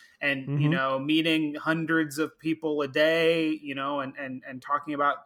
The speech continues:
Speaker 1: games and, um, you know, it, uh, you know, my games and, and, and getting their feedback and all that kind of stuff. I love that.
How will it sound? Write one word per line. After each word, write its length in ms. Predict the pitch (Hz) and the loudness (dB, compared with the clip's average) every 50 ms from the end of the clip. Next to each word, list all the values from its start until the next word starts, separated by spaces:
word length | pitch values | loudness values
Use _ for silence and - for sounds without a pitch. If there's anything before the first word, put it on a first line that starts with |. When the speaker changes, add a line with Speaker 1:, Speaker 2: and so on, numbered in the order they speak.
| _ _ - | _ _ -4
Speaker 1:
games 580 | 143 139 143 147 147 147 147 147 147 147 131 | -2 0 0 2 0 0 -2 -2 -4 -6 -6
and, 220 | 131 127 120 120 123 _ - - - - - _ - | -8 -8 -8 -8 -10 _ -20 -20 -20 -20 -20 _ -4
um, 460 | 143 139 131 127 123 120 117 113 - _ | -2 0 2 2 0 -2 -4 -8 -14 _
you 80 | 139 | -12
know, 140 | 127 127 127 | -10 -8 -8
it, 240 | 123 - 131 127 - _ _ _ _ _ - | -8 -8 -10 -10 -12 _ _ _ _ _ -12
uh, 260 | 139 135 127 123 120 107 87 - - - _ _ _ _ | -8 -8 -6 -6 -6 -8 -10 -12 -16 -18 _ _ _ _
you 60 | 131 | -10
know, 80 | 131 | -8
my 160 | 120 127 135 143 | 0 2 2 2
games 440 | 127 139 135 139 135 139 139 123 | 4 2 0 0 0 -2 -4 -6
and, 240 | 123 120 117 120 - - | -8 -8 -8 -10 -12 -10
and, 280 | 135 127 123 120 123 123 | -10 -10 -8 -8 -10 -10
and 160 | 135 131 123 123 | -10 -10 -4 -2
getting 380 | 147 143 139 135 135 131 127 127 | 0 0 0 0 -4 -6 -4 -2
their 160 | 143 143 131 | -2 -2 -2
feedback 500 | - - 143 139 131 143 139 139 131 - | -2 -4 -6 -4 -2 0 0 0 0 -2
and 80 | 127 135 | -4 -4
all 100 | 135 135 | -4 -4
that 60 | 135 | -4
kind 80 | - 139 | -6 -10
of 60 | 131 | -16
stuff. 100 | 127 127 - 135 | -16 -14 -8 -6
I 60 | 143 | -4
love 360 | 139 147 156 156 151 131 117 | -2 2 4 4 4 4 2
that. 240 | 123 117 110 98 - | -6 -6 -6 -6 -10